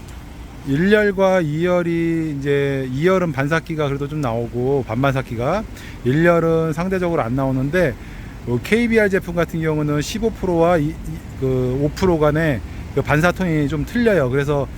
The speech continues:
어, 이렇게 이색 지는 걸 싫어하시면은 그냥 한 농도로 같이 움직이시는 게 저 추천드리고요.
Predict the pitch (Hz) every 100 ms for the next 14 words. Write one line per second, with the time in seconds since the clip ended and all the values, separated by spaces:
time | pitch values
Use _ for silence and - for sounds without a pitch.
0 | - - - - - 117 120 123 139 156
1 | 160 151 220 - 208 190 170 165 165 151
2 | 220 208 196 - 220 180 147 151 160 110
3 | 98 - - 139 139 139 135 131 135 -
4 | - 208 160 160 170 180 170 131 139 -
5 | 135 143 156 156 147 143 135 139 127 127
6 | 120 - 196 190 156 123 208 156